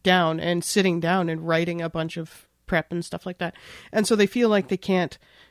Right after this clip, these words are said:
do dungeon mastering because they can't do all of the prepping that they see other D Ms or G Ms doing before their campaigns. And I, that's why I think that talking about this is important,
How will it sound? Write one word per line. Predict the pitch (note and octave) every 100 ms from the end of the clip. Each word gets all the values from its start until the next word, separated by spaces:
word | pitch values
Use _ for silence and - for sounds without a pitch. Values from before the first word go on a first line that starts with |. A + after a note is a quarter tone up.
| - E3+
do | G3+ G#3+ G#3+
dungeon | F#3+ F#3 F3+ F3+
mastering | E3 D#3+ - F3+ E3 -
because | F3+ - F#3 F#3 F#3 -
they | F3
can't | - - F#3 F#3 F#3 - F#3
do | - F#3+ F#3 F3+ F3+ -
all | F3+ F3+
of | F3
the | F3
prepping | - F3+ F3 F3 E3+
that | F3 E3+
they | E3+
see | - F#3 F3
other | F3 E3+
D | E3 E3+
Ms | D#3+ E3 E3 - - -
or | F3
G | - F3
Ms | E3 E3 E3
doing | - D4+ A3+ F3+
before | E3 - F3+
their | E3
campaigns. | E3+ D#3+ A3 A#3+ D3+ - - - - - _
And | - F3 F3 E3+ -
I, | C3+ C#3+ _ _ -
that's | G#3+ -
why | B3+
I |
think | A3+ A3+
that | - F3
talking | - F3+ E3+ F3+
about | E3+ E3
this | E3+ -
is | E3+
important, | E3 F#3+ F#3 F3